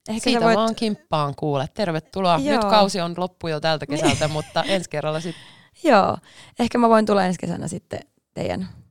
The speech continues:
Speaker 1: mukaan
Speaker 2: Ehdottomasti. Sinne on
Speaker 1: treenaamaan.
Speaker 2: kaikki, kaikki tervetulleita.
Speaker 1: Lähettekö te aina tästä, tästä vai jostain muualta?
Speaker 2: Ää, no se on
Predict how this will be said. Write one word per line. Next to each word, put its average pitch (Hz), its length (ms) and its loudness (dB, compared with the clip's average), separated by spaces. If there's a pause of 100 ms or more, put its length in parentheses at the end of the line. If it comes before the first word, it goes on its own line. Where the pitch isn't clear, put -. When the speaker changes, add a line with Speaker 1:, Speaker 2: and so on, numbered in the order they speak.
(500)
Speaker 1:
mukaan - 460 -6
Speaker 2:
Ehdottomasti. 165 680 -4
Sinne 196 260 -2
on 175 60 0
Speaker 1:
treenaamaan. 175 340 -2
Speaker 2:
kaikki, - 260 -8
kaikki 208 260 -6
tervetulleita. - 680 -10 (640)
Speaker 1:
Lähettekö 196 360 2
te 180 60 -8
aina 175 140 -6
tästä, 170 320 -6 (260)
tästä - 320 -8
vai 64 220 -4 (100)
jostain - 280 -10
muualta? - 340 -8 (360)
Speaker 2:
Ää, 277 220 2 (220)
no 277 80 -6
se 277 160 -2
on 190 220 -2